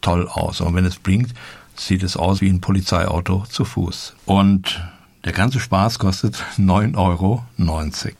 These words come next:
Ebenfalls von Nugen habe ich einen U-S-B-Luftreiniger. Richtig heißt das Nugen Medicals. Und, äh, U-S-B-Luftreiniger,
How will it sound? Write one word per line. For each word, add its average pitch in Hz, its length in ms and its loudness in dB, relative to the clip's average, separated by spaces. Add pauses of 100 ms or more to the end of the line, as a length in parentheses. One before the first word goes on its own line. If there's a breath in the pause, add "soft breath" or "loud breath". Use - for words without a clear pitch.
Ebenfalls 107 420 4
von 92 180 6
Nugen 101 380 4
habe 101 260 2
ich - 280 -2
einen 90 640 4
U-S-B-Luftreiniger. 92 1400 2 (180)
Richtig - 480 -2
heißt 90 220 0
das - 260 -2
Nugen 98 540 4
Medicals. 87 760 -2 (920 loud breath)
Und, 87 580 2
äh, 85 300 2 (420 loud breath)
U-S-B-Luftreiniger, 117 1200 2